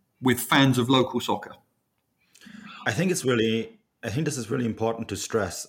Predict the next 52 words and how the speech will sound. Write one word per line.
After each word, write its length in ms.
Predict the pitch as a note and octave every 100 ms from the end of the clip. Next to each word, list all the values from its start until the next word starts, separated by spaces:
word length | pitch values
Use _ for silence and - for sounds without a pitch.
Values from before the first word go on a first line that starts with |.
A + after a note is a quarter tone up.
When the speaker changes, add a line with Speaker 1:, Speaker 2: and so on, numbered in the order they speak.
| -
Speaker 2:
And 140 | G2+
I 40 | G2+
think 260 | A#2+ A2
a 40 | G2+
lot 160 | G2+
of 100 | G#2
people, 640 | - G#2 G2+ G2 F#2+ F#2 _ _ -
again, 520 | G#2 G2+ G#2 G2 F2+ G2+
you 80 | F#2
know, 240 | F#2+ F#2
the 100 | F2+
ma-, 220 | F#2 G2+
a, 200 | G2 F#2 -
a 100 | F#2+
huge 380 | - A#2 C3+ -
part 260 | G2+ G2
of 100 | F#2+
our 180 | G2 F#2+
listenership 520 | F#2+ F#2 F#2+ - F#2+
on 80 | F#2+
this 120 | F2
podcast 540 | - A2+ - F#2+ F2+ A2+
is 120 | A2
American, 520 | G2 F2+ F2+ - E2
so 100 | -
they, 340 | F2+ B2 - -
they 120 | A#2+
probably 340 | A2+ - F#2 F#2
understand. 500 | F2+ F2 - E2+ E2+
But 100 | -
for 120 | A2
those 200 | G2 A#2
people 300 | - A2 F#2+
who 80 | F#2
are 200 | F#2 F2 -
tuning 340 | A#2 G#2 F#2+
in 80 | F2+
from 340 | - F2 E2+ -
other 160 | A2 A2
countries, 480 | - F2 - F2 -
the 120 | E2+
U 100 | F#2
K, 460 | - A2+ G2+ F2 - - - - - - _ _
for 120 | F#2
example, 540 | - F#2 F2+ F#2+ F#2 -
I 40 |
think 240 | - C#3+
it's 240 | D3+ D3+ A2+
really 180 | A2 G#2+
important 480 | G2 G#2 G2+ G2
to 120 | - F#2+
understand 840 | F#2 F#2 - - A2 G#2+ F#2